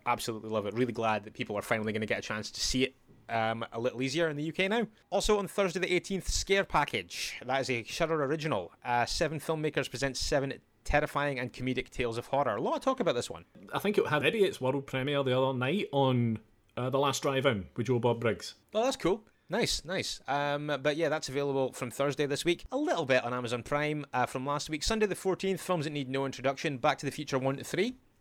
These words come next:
Speaker 2: Sure.
Speaker 1: And, uh, this is kind of a loose one to, uh, to include, but I think it's really funny, and it is also quite dark, like, surprisingly dark, so I wanna mention it. This past Wednesday, Game Night got added.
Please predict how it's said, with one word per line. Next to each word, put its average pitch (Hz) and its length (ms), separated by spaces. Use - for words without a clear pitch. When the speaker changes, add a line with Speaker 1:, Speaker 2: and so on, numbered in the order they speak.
Speaker 2:
Sure. 139 300
Speaker 1:
And, 160 220
uh, 165 160
this 196 120
is 254 100
kind 208 280
of 185 120
a 160 80
loose 143 260
one 131 180
to, - 240
uh, 123 240
to 143 120
include, 120 400
but 120 120
I 156 140
think 220 200
it's 123 120
really 135 140
funny, 117 360
and 110 120
it - 80
is 113 120
also 139 240
quite 151 360
dark, 160 320
like, 139 100
surprisingly 151 500
dark, 196 280
so 143 100
I 131 40
wanna 147 140
mention 135 320
it. 101 60
This 143 100
past 170 220
Wednesday, 156 320
Game 156 340
Night 202 240
got 165 140
added. 202 280